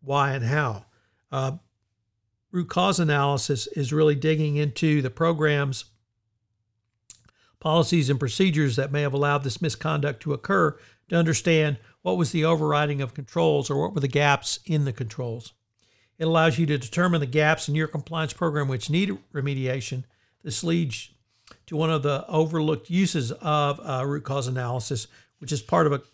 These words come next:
a corporation's continuous monitoring and continuous improvement.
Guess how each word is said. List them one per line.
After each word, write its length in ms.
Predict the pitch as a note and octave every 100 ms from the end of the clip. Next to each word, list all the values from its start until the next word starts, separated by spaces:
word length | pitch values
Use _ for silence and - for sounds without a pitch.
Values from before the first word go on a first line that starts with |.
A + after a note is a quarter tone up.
| -
a 60 |
corporation's 600 | A2 D#3+ D#3 D3+ B2+ C3+ -
continuous 600 | C3 A2 D3+ D3+ C3 C#3+
monitoring 500 | C#3 C#3 A#2 C3+ C3
and 140 | A#2
continuous 480 | C3 - C#3 C3+ A2
improvement. 500 | A2+ - C3 A2+